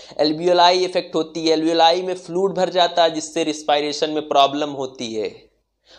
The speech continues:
और सीवियर केसेस में इसमें भी आपकी डेथ हो सकती है। इसमें कफ, चिल्स, फीवर, ये सारी चीज़ें होती हैं जो इसके सिम्टम्स हैं, ठीक,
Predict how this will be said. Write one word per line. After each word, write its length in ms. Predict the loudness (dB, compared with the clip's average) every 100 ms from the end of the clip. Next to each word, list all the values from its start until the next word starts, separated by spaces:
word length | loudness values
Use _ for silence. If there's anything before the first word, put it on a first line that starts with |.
| -6
और 60 | -6
सीवियर 460 | -4 -4 0 0 0
केसेस 320 | 0 0 -2
में 120 | -2
इसमें 280 | -2 -4 -4
भी 120 | 0
आपकी 260 | 0 -2 -4
डेथ 280 | -2 -2
हो 60 | -4
सकती 400 | -4 -4 -4 -4
है। 120 | -4 -4 -12 -10
इसमें 400 | -6 -2 -2 0
कफ, 520 | 4 6 6 2 -12 -6
चिल्स, 560 | -2 0 0 -4 -10
फीवर, 640 | -8 -8 0 4 4 4 -4 -18 -10
ये 160 | -4 -2
सारी 320 | 2 2 2
चीज़ें 320 | -4 -8 -8
होती 340 | -8 -8 -6 -4
हैं 160 | -4
जो 120 | -2
इसके 200 | -2 -4
सिम्टम्स 600 | -6 -4 -2 -2 -2 -4
हैं, 180 | -14 -14 -2
ठीक, 320 | -2 -2